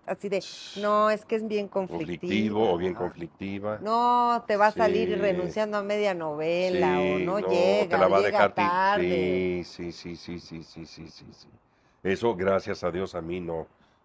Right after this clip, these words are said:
Speaker 2: no me, no, no me ha pasado. Yo he terminado muy bien con todos y con todos.
Speaker 1: Y la más gozosa, es sí, el momento que tú recuerdes,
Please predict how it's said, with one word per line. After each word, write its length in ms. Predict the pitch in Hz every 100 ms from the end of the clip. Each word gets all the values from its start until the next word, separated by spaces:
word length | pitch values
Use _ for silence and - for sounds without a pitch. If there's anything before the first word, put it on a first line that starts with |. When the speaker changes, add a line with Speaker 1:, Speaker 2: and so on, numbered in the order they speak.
| -
Speaker 2:
no 160 | 80
me, 160 | 85 85
no, 200 | 85 82
no 380 | 85 85 85 92
me 140 | 90
ha 80 | 85
pasado. 420 | 78 73 73 73
Yo 140 | 76 85
he 40 |
terminado 540 | - 87 85 87 90
muy 300 | 90 85 95
bien 180 | 87 90
con 220 | 87 87
todos 340 | 76 95 104 -
y 40 |
con 200 | - 80
todos. 180 | 147 175
Speaker 1:
Y 100 | 233
la 180 | 226 220
más 320 | 220 226 214
gozosa, 580 | 220 233 - 190 - 202
es 80 | 196
sí, 240 | 196 190 -
el 240 | 190 180
momento 560 | 180 180 180 185 - 220
que 240 | - 190
tú 200 | - 185
recuerdes, 600 | 214 214 196 190 185 214